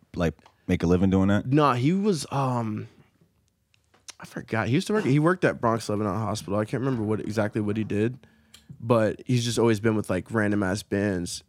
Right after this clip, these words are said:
Speaker 2: and, you know what I'm saying, they just do shows and they'll just get, like, random show money.
Speaker 1: Yeah.
Speaker 2: Um, and then my mom, I don't know, she's just in the office. Like, now she's, like, a,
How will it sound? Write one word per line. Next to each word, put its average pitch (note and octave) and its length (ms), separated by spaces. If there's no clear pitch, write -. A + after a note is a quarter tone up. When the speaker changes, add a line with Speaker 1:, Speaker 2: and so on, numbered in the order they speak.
Speaker 2:
and, D#2 420
you A2+ 80
know A2 80
what G2+ 40
I'm G2+ 80
saying, G#2 160
they G#2+ 80
just G#2 160
do G2 100
shows G#2 460
and F2 120
they'll E2 60
just - 160
get, - 140
like, D#2 180
random F2 280
show F2+ 200
money. D#2+ 340
Speaker 1:
Yeah. F2+ 300
Speaker 2:
Um, F2+ 500
and A#2 100
then B2 80
my A#2 100
mom, A#2+ 460
I - 80
don't D3+ 80
know, G#3 80
she's F#3 180
just A#3 140
in G3 60
the A#2 100
office. - 580
Like, B1+ 200
now F#2+ 180
she's, A#2 220
like, A2+ 160
a, D#2 400